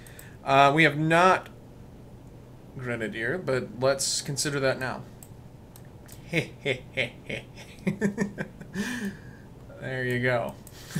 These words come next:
<laughs> How we have that intel, I don't know. But, um, <laughs> we've got it. <laughs> So there you go.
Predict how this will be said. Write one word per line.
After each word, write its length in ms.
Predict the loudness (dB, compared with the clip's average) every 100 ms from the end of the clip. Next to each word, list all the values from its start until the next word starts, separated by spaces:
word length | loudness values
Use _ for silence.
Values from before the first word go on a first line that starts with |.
| 4
<laughs> 720 | 6 6 8 8 6 2 0 -2 -10 -8 -6 -6 -6
How 260 | 4 8 8
we 160 | 6 6
have 240 | 6 8
that 120 | 6
intel, 580 | 4 2 8 10 8 4 -12 -16 -12 2
I 160 | 4
don't 300 | 4 2 0
know. 320 | 0 0 0 -8 -12 -12 -14 -4
But, 560 | 4 6 6 4 -2 -4 2
um, 840 | 4 4 2 2 2 2 2 2 0 -6
<laughs> 140 | -10
we've 280 | 0 2 4
got 280 | 4 6 8
it. 200 | 8 8
<laughs> 60 | -2 -2 -2 -2 -4 -10 -10 -12 -12 -14 -18 -18 -18 -18 -18 -18 -18 -18 -16 -16 -18 -18 -20 -20 -18 -16 -16 -16 -18 -18 -18 -18 -18 -20 -16
So 140 | -4
there 220 | 2 2
you 140 | 0
go. 80 | -6